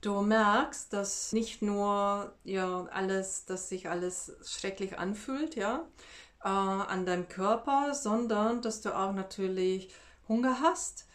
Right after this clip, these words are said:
und dass du auch niemanden um dich herum hast, immer mehr auch Angst bekommst. Das heißt, dass dein klein innerer Kind, ja,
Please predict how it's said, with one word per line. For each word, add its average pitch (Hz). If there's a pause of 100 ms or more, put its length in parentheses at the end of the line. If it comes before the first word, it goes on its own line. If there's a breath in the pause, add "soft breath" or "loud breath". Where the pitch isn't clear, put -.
(280 soft breath)
und 196 (100)
dass 190
du 190 (420)
auch 190
niemanden 226
um 196
dich 208
herum 220
hast, 185
immer 247
mehr 220
auch 202
Angst 175
bekommst. - (800 loud breath)
Das -
heißt, 277
dass 220
dein 202
klein 254 (440)
innerer 214
Kind, 262 (400)
ja, 196